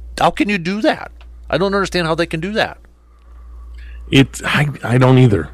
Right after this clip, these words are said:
Speaker 2: I mean, 'cause it's a domino effect. When you play a game on Thursday for that next, now, like, I, do you figure it out where the team has to have a bye the next week?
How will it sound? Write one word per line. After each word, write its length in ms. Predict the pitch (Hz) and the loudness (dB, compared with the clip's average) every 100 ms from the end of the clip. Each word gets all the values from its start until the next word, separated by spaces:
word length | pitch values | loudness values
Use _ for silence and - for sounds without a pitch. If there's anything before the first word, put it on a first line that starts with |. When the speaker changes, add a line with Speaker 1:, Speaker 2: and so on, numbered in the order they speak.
| - | 0
Speaker 2:
I 60 | 117 | 2
mean, 160 | 120 | 4
'cause 300 | - 113 117 - - - | 2 0 -2 -14 -18 -4
it's 140 | 147 139 | 0 2
a 40 | |
domino 540 | 117 123 175 139 90 | 2 4 6 4 2
effect. 500 | 87 - 87 - - - - - - | -8 -8 -8 -8 -12 -16 -16 -12 -2
When 140 | 104 | 4
you 100 | 120 | 4
play 240 | - 123 | 6 6
a 40 | 117 | 6
game 240 | 110 107 | 4 4
on 140 | 98 98 | 2 0
Thursday 640 | - 127 107 - 87 85 - - - - - - - - - - - | 2 4 4 0 -6 -8 -10 -18 -20 -18 -18 -18 -18 -18 -18 -20 -10
for 200 | - 233 | 4 6
that 200 | 107 104 | 6 4
next, 380 | 98 107 101 - | 2 2 0 0
now, 120 | 123 | 4
like, 200 | 110 104 | 4 4
I, 340 | 101 135 - 110 - - 107 - - | 0 -8 -10 -10 -10 -8 -8 -10 0
do 100 | 131 | 4
you 220 | 120 120 | 8 8
figure 400 | 113 - 117 120 | 6 4 4 6
it 80 | 113 | 6
out 220 | 101 107 | 6 4
where 180 | 110 110 | 6 4
the 180 | 101 - | 4 0
team 180 | 127 110 | 0 0
has 180 | 101 - | 0 0
to 100 | 101 | 0
have 160 | 104 | 0
a 40 | 95 | 0
bye 260 | 90 85 | 0 0
the 120 | 98 104 | 0 0
next 280 | 90 - | -2 -6
week? 400 | 82 82 123 - | -6 -2 -2 -6